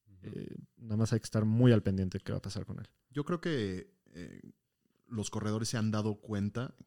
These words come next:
Speaker 3: que este tema de los holdouts no funciona tan bien, y menos que este año cambiaron las reglas para este tema.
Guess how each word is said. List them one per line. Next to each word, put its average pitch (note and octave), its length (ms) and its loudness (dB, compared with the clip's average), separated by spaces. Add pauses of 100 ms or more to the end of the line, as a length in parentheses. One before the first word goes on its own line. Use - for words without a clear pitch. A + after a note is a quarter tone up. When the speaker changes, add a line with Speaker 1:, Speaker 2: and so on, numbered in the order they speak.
Speaker 3:
que G#2 80 -8
este F#2+ 180 -8
tema G2+ 220 -2
de F#2 80 -2
los - 180 -6
holdouts F#2 420 -6
no F#2+ 120 -2
funciona F2+ 480 -6
tan D#2+ 300 -8
bien, D#2+ 280 -10
y G2 100 -16
menos G2+ 260 -4
que - 80 -8
este G2+ 160 -8
año F#2+ 160 -4
cambiaron F#2 400 -4
las E2+ 100 -8
reglas F2+ 320 -8
para F2+ 160 -8
este - 160 -14
tema. E2+ 300 -6